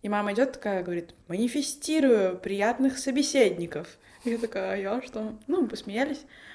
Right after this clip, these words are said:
Проходим буквально пятнадцать минут, и подходит дяденька, швед,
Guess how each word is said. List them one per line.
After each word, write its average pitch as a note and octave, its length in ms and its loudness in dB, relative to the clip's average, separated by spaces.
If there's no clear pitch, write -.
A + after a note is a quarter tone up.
Проходим G#3 380 2
буквально F3+ 340 -2
пятнадцать - 460 -10
минут, D4 200 -2
и - 160 -8
подходит G3 420 -4
дяденька, A#3+ 560 2
швед, F3+ 500 -6